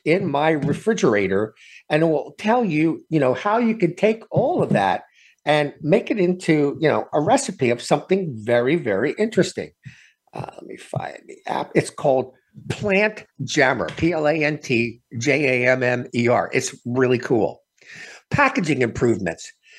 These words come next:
Innovations in packaging can extend food shelf life and freshness, reducing spoilage. Examples are better seals, modified atmosphere packaging, and antimicrobial co-, coatings.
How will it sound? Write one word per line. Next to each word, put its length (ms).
Innovations 640
in 160
packaging 640
can 100
extend 500
food 220
shelf 320
life 320
and 180
freshness, 680
reducing 420
spoilage. 800
Examples 560
are 460
better 200
seals, 640
modified 800
atmosphere 760
packaging, 840
and 340
antimicrobial 1600
co-, 380
coatings. 600